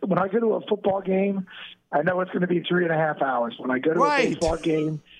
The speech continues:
Speaker 1: I know it's gonna take three to four hours to play. So I, I'm not gonna be surprised. I get it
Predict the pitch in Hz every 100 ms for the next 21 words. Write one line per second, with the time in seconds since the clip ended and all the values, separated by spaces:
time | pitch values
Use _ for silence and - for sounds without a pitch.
0 | - _ _ 180 175 180 196 143 - 151
1 | 147 147 - 170 151 143 156 143 139 143
2 | 143 135 - 175 120 - 135 135 151 147
3 | - 147 165 - 160 165 - - - 165
4 | 139 120 _ _ _ _ _ _ _ -
5 | 160 175 180 175 196